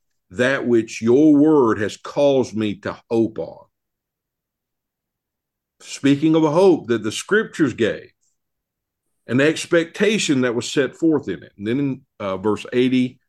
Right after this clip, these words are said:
to eighty-three of Psalms one nineteen, "Let my heart be sound in thy statutes, that I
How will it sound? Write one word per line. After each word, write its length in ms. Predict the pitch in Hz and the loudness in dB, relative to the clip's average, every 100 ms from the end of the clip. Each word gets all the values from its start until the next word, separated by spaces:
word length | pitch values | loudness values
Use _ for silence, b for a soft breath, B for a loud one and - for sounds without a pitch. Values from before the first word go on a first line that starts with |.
| _ _ _ _ _ | _ _ _ _ _
to 100 | 110 | -2
eighty-three 680 | 117 120 107 - 135 123 104 | 0 0 -2 -4 -2 0 0
of 120 | - | -2
Psalms 340 | 117 101 95 | -4 -4 -4
one 200 | 90 90 | -8 -10
nineteen, 420 | 82 80 - - 113 | -12 -16 -20 -20 -6
"Let 260 | 104 139 139 | -2 -2 -2
my 260 | 127 120 | -4 -4
heart 440 | 101 131 156 139 120 | -4 -2 -2 -2 -2
be 160 | 117 | -4
sound 720 | - - 135 131 131 104 95 | -4 -6 -4 -2 -2 -2 -4
in 140 | 92 92 | -8 -8
thy 160 | 87 | -10
statutes, 720 | 85 - 135 127 - 92 - - | -12 -6 -4 -4 -6 -16 -16 -12
that 120 | 101 | -6
I 280 | 101 107 | -4 -4